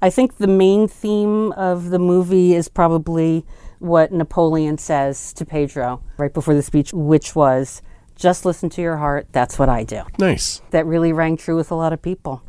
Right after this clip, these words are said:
Speaker 1: Hey, you know what? It rang true with Fox Studios. Did
Speaker 2: Yep.
Speaker 1: you know that there's a Napoleon Dynamite statue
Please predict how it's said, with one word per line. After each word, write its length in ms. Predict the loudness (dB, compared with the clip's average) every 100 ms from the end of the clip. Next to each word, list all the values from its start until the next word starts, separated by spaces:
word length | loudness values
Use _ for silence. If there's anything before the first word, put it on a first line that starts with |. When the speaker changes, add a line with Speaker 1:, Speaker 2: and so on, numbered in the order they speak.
| -18 -18 0
Speaker 1:
Hey, 180 | 2 4
you 80 |
know 100 | 2
what? 120 | 2 2
It 80 |
rang 200 | 0 -2
true 240 | -2 -2 0
with 140 | 0
Fox 320 | -2 -2 -2
Studios. 720 | -4 -4 -2 -2 -4 -8 -18 -14
Did 100 | 0
Speaker 2:
Yep. 100 | 0
Speaker 1:
you 60 | 2
know 80 | -2
that 160 | -4
there's 200 | -4 -4
a 40 | -6
Napoleon 560 | -8 0 2 4 2
Dynamite 420 | 2 0 2 -2
statue 540 | -2 -2 -2 -2 -4